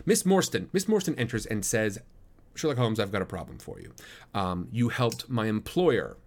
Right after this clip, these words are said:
Uh, I am essentially a nanny, uh, for these folks. And, um, well, you helped my employer. Could you perhaps help me? She is dressed, uh,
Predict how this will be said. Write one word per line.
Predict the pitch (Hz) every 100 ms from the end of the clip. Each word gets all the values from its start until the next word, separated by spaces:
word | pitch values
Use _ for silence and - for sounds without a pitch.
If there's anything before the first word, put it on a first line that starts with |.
| -
Uh, | - 71 -
I | 92
am | 95 95 92
essentially | 92 104 113
a | 107
nanny, | 101 95 95 120 123 - - - - - - - - - - - -
uh, | 104 98 98 92
for | - 107
these | 101 -
folks. | 120 - - -
And, | 131 139 135 135 123 - - - -
um, | 120 120 120 120 113 117 117 117 117 113 - _ _ _ -
well, | 113 117
you | 117
helped | 127 123
my | 113
employer. | 104 98 107 98 98 95 - - - - -
Could | - 117
you | 107
perhaps | 104 92 -
help | 85 -
me? | 87 - - - - - - - - - - - - - -
She | - -
is | 92 95 92 92 - -
dressed, | 120 110 110 - - - - -
uh, | 113 110